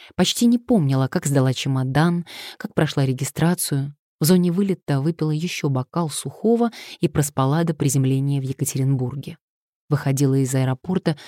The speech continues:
всё с тем же чувством: "Да пошли они!" Мысленно плюнула на всю эту кучку слизняков и растоптала. Два. А на деле жизнь мало в чём изменилась.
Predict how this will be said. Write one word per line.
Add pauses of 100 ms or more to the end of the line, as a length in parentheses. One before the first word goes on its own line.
(100)
всё
с
тем
же
чувством: (100)
"Да
пошли
они!" (480)
Мысленно
плюнула
на
всю
эту
кучку
слизняков (260)
и
растоптала. (840)
Два. (460)
А
на
деле
жизнь
мало
в
чём
изменилась.